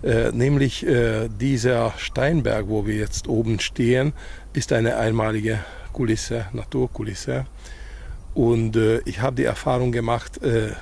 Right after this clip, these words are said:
egal welcher Kollege die Rolle von Jesus spielt, er wird, äh, nicht nur von der Rolle, sondern, äh, von, äh, dieser Naturumgebung auch so angetan,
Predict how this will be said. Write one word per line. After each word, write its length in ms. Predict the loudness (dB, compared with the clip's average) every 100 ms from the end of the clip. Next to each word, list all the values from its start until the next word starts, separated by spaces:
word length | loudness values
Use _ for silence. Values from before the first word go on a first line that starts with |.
| -10 -6
egal 560 | -4 0 0 2 0 0
welcher 540 | 0 2 0 -2 -2 -2
Kollege 680 | -4 0 0 2 0 0 -4 -16 -16 -18 -12
die 220 | -4 -2
Rolle 280 | 2 2 2
von 240 | 0 -4 -2
Jesus 420 | 0 0 -2 -4
spielt, 580 | -8 -4 2 2 0 -6 -16 -16 -16 -8
er 180 | -2 0
wird, 420 | 2 2 2 -4 -2
äh, 380 | 2 4 4 0 -2
nicht 260 | -4 -2
nur 80 | -2
von 220 | 0 2
der 120 | 2
Rolle, 360 | 2 2 2 2
sondern, 460 | 2 2 2 0 0
äh, 300 | 0 0 -2
von, 600 | -6 -4 -2 -2 -4 -2
äh, 240 | -2 0
dieser 260 | 0 2 0
Naturumgebung 1300 | -2 -2 2 4 2 -4 -2 0 2 0 0 0 2
auch 160 | 2 2
so 200 | 0 0
angetan, 640 | 0 2 0 0 -2